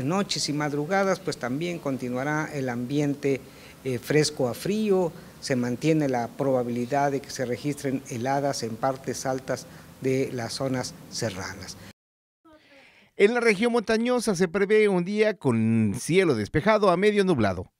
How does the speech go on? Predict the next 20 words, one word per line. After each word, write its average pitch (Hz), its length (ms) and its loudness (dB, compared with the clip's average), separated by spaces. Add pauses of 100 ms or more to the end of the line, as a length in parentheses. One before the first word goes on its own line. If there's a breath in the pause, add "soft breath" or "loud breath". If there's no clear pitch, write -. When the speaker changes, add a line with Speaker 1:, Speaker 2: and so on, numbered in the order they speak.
(160)
Speaker 2:
La 90 260 -2
nubosidad 113 540 2 (320 loud breath)
podría 247 320 4
aumentar 226 500 0
por 202 140 0
la 202 120 4
tarde-noche 214 680 2
con 214 160 0
probabilidad 151 720 2
baja 120 400 0
de 180 100 2
precipitaciones. - 1000 -2 (320)
Sin - 240 -8
embargo, 127 480 2 (500 soft breath)
pueden 123 240 2
presentarse 156 640 0
eventos 160 600 2
aislados 107 500 2
y 95 80 -2
ligeros, 110 580 0